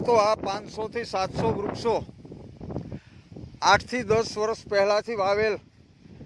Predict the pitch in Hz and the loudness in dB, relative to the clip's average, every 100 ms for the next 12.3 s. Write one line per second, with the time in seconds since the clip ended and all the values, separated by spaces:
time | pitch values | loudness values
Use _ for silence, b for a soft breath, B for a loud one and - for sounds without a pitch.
0 | - - - - - 160 220 220 226 208 | -18 -18 -18 -18 -10 2 6 6 4 2
1 | 190 220 208 208 214 220 214 202 226 208 | 4 2 0 -8 -6 -4 -4 -4 -4 -4
2 | - _ _ _ _ _ _ _ 196 220 | -8 _ _ _ _ _ _ _ 0 0
3 | 208 180 233 220 220 202 - 220 220 220 | 0 -4 -6 -2 -2 -4 -2 0 2 2
4 | - - - - - - - - - - | -2 -14 -20 -20 -14 -8 -8 -8 -10 -10
5 | - - - - - 233 233 165 - - | -6 -6 -4 -6 0 4 4 4 -4 -4
6 | - - - - - - - - - - | -6 -8 -8 -10 -8 -6 -4 -4 -6 -8
7 | - - - 220 240 226 185 240 233 233 | -6 -6 6 6 6 2 0 0 0 -2
8 | - 214 233 220 214 - 220 214 165 - | -2 2 4 4 0 2 2 2 -2 -8
9 | _ _ _ _ _ _ _ _ _ _ | _ _ _ _ _ _ _ _ _ _
10 | _ _ _ _ _ _ _ _ _ _ | _ _ _ _ _ _ _ _ _ _
11 | _ _ _ 202 214 240 247 226 220 226 | _ _ _ -2 2 2 2 2 0 0
12 | 226 233 220 | 0 -4 -8